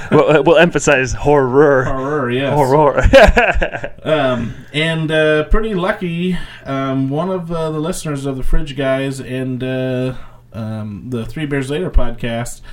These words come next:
Speaker 2: he, um, Renegade James, he sent us some beer,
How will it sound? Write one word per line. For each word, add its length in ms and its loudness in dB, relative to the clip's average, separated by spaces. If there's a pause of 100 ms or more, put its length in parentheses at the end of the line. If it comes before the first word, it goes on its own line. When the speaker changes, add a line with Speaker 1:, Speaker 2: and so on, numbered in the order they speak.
(280)
Speaker 2:
he, 560 -4
um, 480 -10 (100)
Renegade 540 -6
James, 500 -4
he 100 -4
sent 480 -8
us 320 -4
some 260 -6
beer, 600 -2